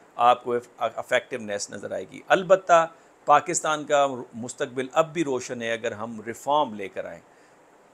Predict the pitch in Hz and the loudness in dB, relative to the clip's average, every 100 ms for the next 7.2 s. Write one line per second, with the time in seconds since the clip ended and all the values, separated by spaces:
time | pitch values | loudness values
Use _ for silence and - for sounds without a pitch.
0 | _ - 127 170 208 220 190 208 196 196 | _ 2 4 6 4 2 4 6 6 6
1 | 185 - 110 127 - 117 90 - _ _ | 2 -6 -10 -8 -4 -4 -4 -10 _ _
2 | _ _ _ - 131 143 147 - 147 147 | _ _ _ 2 4 4 -2 -4 -4 -4
3 | 147 147 143 135 131 123 131 131 123 - | -6 0 0 0 -6 -4 -4 -2 -6 -8
4 | 139 - 131 110 - 117 117 110 107 107 | -8 -6 -8 -8 -4 -4 -4 -6 -8 -4
5 | 107 107 113 113 113 110 117 110 123 117 | -4 -4 -6 -4 -6 -2 -2 -2 -6 -4
6 | 120 123 123 127 113 139 196 - - 127 | -2 -2 -6 -12 -8 -6 -4 -6 -6 -4
7 | 120 123 | -2 -4